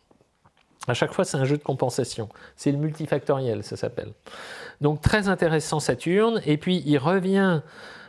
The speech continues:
euh, qu'est-ce, en Poisson à partir du deux septembre, où il reviendra un petit peu remettre en question mes troisième décans entre le deux septembre et le trente et un décembre.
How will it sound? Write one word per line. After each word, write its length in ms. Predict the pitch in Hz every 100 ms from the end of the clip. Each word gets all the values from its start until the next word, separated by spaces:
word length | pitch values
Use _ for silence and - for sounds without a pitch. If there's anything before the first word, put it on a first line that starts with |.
| -
euh, 500 | 123 123 120 117 107
qu'est-ce, 280 | - 131 -
en 120 | 151
Poisson 560 | 143 156 147 - 196 220
à 80 | 147
partir 300 | 156 170 156
du 100 | 147
deux 140 | 180
septembre, 640 | 185 156 143 170 214 233 -
où 160 | 156
il 340 | 170 175 156 131
reviendra 520 | 131 143 165 160 180
un 100 | 185
petit 160 | 160 151
peu 160 | 185
remettre 320 | 185 160 160
en 80 | 160
question 360 | 147 143 - 202
mes 100 | 156
troisième 380 | - 147 156 147
décans 320 | 135 131 185
entre 160 | 190
le 80 | 143
deux 100 | 143
septembre 420 | 160 151 147 185
et 40 | 156
le 40 |
trente 220 | - 135
et 60 | 131
un 80 | 123
décembre. 440 | 117 110 90 92